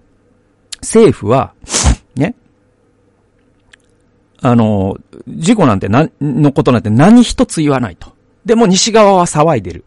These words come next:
で、「これ何なのよ」ってなって、そのソ連の国民は政府からの発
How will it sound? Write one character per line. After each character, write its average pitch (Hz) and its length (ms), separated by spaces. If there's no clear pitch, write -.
で、 233 100
「こ 262 100
れ 220 60
何 208 260
な 208 100
の 95 100
よ」 95 120
っ 92 40
て - 240
な 113 120
っ - 40
て、 - 360
そ - 100
の 160 80
ソ 262 160
連 185 240
の 165 80
国 151 340
民 156 200
は 143 240
政 311 460
府 151 120
か 151 180
ら 147 100
の 139 100
発 135 240